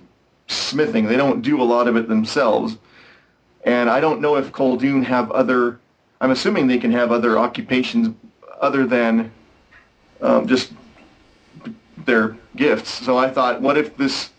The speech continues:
what if she was a smith of some sort, or at least had access to one, and made his hook and put in it a, a, an alchemical charm that is the Griffin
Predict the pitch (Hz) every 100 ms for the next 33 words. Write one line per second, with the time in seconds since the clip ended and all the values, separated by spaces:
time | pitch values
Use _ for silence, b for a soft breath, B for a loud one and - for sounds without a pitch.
0 | b b b b b _ _ _ _ _
1 | 120 135 151 156 147 131 120 113 110 -
2 | _ - - 135 160 156 135 117 127 117
3 | 113 120 120 123 131 127 - 135 127 131
4 | 135 127 113 - 110 110 107 113 - _
5 | _ _ _ _ - 120 123 135 117 117
6 | - 156 135 - - _ _ _ - 123
7 | 120 110 - _ _ _ _ _ _ _
8 | _ _ _ _ _ _ _ _ - 175
9 | 185 175 147 120 113 - - _ _ _
10 | 127 123 117 - 123 120 113 - - _
11 | _ 127 117 113 110 110 120 120 - 151
12 | 151 127 131 127 120 - _ _ - 165
13 | 156 127 127 123 - _ _ _ 113 131
14 | 127 120 - 123 131 175 135 110